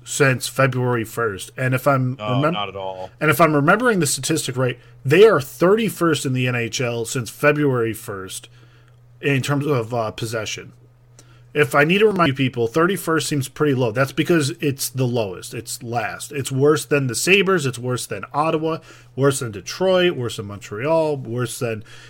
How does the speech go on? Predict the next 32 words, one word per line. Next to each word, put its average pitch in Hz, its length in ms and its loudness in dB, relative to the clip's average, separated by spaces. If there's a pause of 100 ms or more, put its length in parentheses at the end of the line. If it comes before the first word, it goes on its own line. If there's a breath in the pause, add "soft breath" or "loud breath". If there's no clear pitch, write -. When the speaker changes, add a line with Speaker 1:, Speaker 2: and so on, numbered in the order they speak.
(180 loud breath)
Speaker 1:
Arizona, 170 540 4
Vancouver, 151 520 4
you 175 220 0
name 180 220 2
it. 139 60 4
It's 135 120 -2
worse 180 160 2
than 190 100 4
all 202 140 6
those 127 220 0
teams 87 320 -16 (200)
since 160 240 -2
February 170 460 6
first. 139 340 0 (120)
And 143 120 2
those 220 240 6
teams 202 280 -2
all 160 240 0
sucked - 800 -2
at 135 140 -4
the 120 140 -6
end 107 140 -6
of 101 80 -10
the 98 100 -10
year, 90 240 -12 (440 soft breath)
except 247 280 4
Arizona. 240 540 4
Arizona 285 400 2
actually 208 300 0
played 180 240 0
pretty 180 160 2
well, 151 420 0